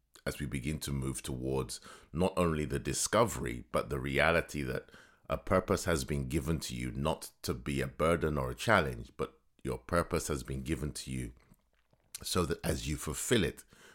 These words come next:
not only do you make your life better and, we hope, successful and prosperous,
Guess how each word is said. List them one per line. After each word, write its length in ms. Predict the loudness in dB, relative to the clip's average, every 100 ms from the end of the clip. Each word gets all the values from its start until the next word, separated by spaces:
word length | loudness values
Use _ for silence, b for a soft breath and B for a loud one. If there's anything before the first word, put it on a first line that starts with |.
| B
not 280 | 2 4 6 4
only 300 | 4 4 0
do 180 | -4
you 180 | -4 -2
make 360 | 0 0 -2 -6
your 400 | -6 2 4 4
life 400 | 2 -2 -4 -6 -2
better 400 | -2 -2 -4 -2 2
and, 420 | 4 4 0 -6 -12 B B B
we 200 | -2 -2
hope, 300 | 2 0 0
successful 600 | -2 -4 -2 -2 -2 -2
and 100 | 0
prosperous, 540 | 4 4 4 -4 -4